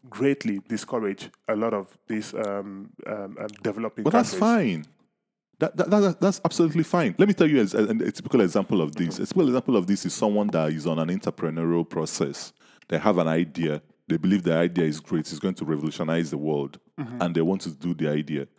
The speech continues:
Speaker 2: And they have, like, they're in a group of three friends,
Speaker 1: Mm-hmm.
Speaker 2: you know. They have, like, they are, like, four, okay, three friends, yeah.
Speaker 1: Mm-hmm.
Speaker 2: One has the idea, s-, s-, um, told the other person about the idea.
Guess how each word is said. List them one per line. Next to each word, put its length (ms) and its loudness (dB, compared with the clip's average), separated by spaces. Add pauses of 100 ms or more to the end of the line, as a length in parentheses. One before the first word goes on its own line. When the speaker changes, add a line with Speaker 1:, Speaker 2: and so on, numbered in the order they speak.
(260)
Speaker 2:
And 220 0 (160)
they 200 4
have, 280 4
like, 360 -2
they're 140 4
in 120 2
a 60 0
group 220 -6
of 100 -2
three 220 -2
friends, 520 -8 (240)
Speaker 1:
Mm-hmm. 100 -6
Speaker 2:
you 100 0
know. 220 -6 (380)
They 100 4
have, 240 0
like, 240 0
they 120 -2
are, 100 0
like, 220 -2 (280)
four, 360 -2 (760)
okay, 260 2
three 300 -2
friends, 460 -2
yeah. 200 -2 (180)
Speaker 1:
Mm-hmm. 180 -10
Speaker 2:
One 180 4
has 240 2
the 100 0
idea, 460 -2 (260)
s-, 400 -10
s-, 60 -2 (100)
um, 120 0
told 240 2
the 180 2 (100)
other 200 2
person 320 -2
about 260 0
the 120 -2
idea. 440 -4